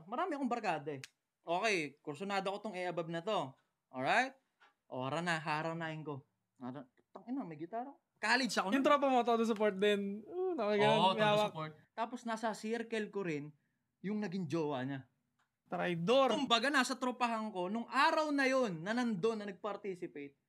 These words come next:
Speaker 1: yun yung naging ano niya.
Speaker 2: Pang retry?
Speaker 1: Oo, na retry pa. Sa akin naman,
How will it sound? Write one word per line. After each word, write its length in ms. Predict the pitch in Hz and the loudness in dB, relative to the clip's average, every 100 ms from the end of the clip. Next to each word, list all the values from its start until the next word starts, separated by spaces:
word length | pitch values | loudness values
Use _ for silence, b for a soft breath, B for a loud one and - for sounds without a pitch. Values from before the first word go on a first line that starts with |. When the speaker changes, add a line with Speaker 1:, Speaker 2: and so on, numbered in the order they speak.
| _ | _
Speaker 1:
yun 240 | 185 202 | -6 -6
yung 60 | 202 | -4
naging 220 | 175 170 160 | -6 -6 -6
ano 160 | 151 131 | -8 -8
niya. 200 | 127 123 _ - _ _ _ _ | -10 -14 _ -18 _ _ _ _
Speaker 2:
Pang 160 | - 233 | -4 0
retry? 560 | 254 254 254 240 254 - _ _ - | 2 2 2 2 2 -2 _ _ -10
Speaker 1:
Oo, 200 | 139 156 | -6 -4
na 100 | 165 | -4
retry 380 | 143 123 - 143 | -2 -4 -4 -10
pa. 140 | - - _ _ - _ | -10 -20 _ _ -20 _
Sa 240 | - 208 | 2 2
akin 100 | 190 | 2
naman, 380 | 190 165 135 127 | -2 -2 -2 -4